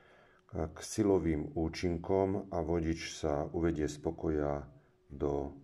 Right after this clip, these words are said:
pohybu. Elektrický prúd je ale usmernený pohyb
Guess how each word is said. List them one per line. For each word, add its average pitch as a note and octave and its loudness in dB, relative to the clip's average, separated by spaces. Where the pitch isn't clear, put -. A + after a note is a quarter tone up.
pohybu. C#2 -4
Elektrický A#2 4
prúd F#2+ 4
je F2+ 4
ale F2+ 4
usmernený F#2 2
pohyb F2 0